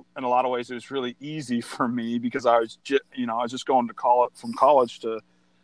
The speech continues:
to grad school. So, so it worked out really well, uh, for me in that re-, in that regard. But I really needed to learn how to think theologically about everything. And so that's what education provides. If, if you think that it's gonna make,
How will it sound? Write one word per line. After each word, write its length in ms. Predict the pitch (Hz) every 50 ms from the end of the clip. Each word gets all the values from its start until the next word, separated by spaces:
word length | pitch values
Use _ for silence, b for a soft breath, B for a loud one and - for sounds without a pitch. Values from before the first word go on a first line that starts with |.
| _ _ _
to 100 | 117 110
grad 300 | 120 123 127 175 202 -
school. 240 | - - 107 107
So, 260 | - - 123 117 117 117
so 140 | 117 - 135
it 80 | 123
worked 240 | 123 143 151 117 -
out 160 | 143 131 120
really 180 | 120 123 120 120
well, 360 | 117 127 123 123 120 120 120 _ _ _ _ _
uh, 240 | 123 113 110 104 104 _ _ _ _ _
for 140 | - 131 120
me 140 | 123 127 123
in 80 | 120
that 220 | 123 123 120 117 127
re-, 180 | 123 113 110 _ _ _ -
in 80 | 123
that 180 | 120 117 113 110
regard. 420 | 120 113 107 123 127 123 123 123
But 120 | 117 120 120
I 20 |
really 340 | 120 123 131 156 160 160 156
needed 260 | 147 143 131 131 123
to 100 | - 131
learn 360 | 117 117 117 120 117 117 120 120 _ _ _ _ _ - -
how 80 | 123
to 100 | 113 107
think 280 | - - - 127 123 -
theologically 600 | - 123 117 113 113 113 113 113 117 - 117 107
about 240 | 110 104 110 107 110
everything. 460 | 113 113 117 117 _ 117 110 113 113 B B B B B B
And 80 | 127
so 100 | 127 147
that's 240 | 143 156 165 180 -
what 100 | 165 147
education 400 | 139 135 120 123 - 143 120 -
provides. 240 | - 135 120 120 139
If, 120 | 143 -
if 200 | - 160 156 -
you 80 | 180 175
think 240 | - - 170 170 170
that 100 | 175 151
it's 120 | 143 -
gonna 200 | - 160 147 139
make, 260 | 135 135 139 143 135